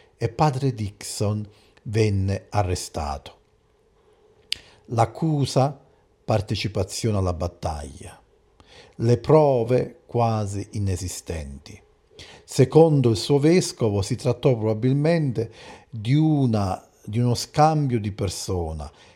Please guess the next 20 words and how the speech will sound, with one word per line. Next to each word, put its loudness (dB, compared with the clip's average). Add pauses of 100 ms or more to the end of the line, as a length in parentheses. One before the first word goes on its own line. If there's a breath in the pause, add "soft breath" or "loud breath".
(120)
Era 4
il 2
fratello 0 (120)
Nicholas 0
il -8
vero -4
ribelle, -10
not -2
James. -10 (1000 soft breath)
Ma 6
un 6
tribunale 4
militare 2
britannico, -2
le 0
prove 2
contano -2
poco. -6
Padre -4
Dixon -6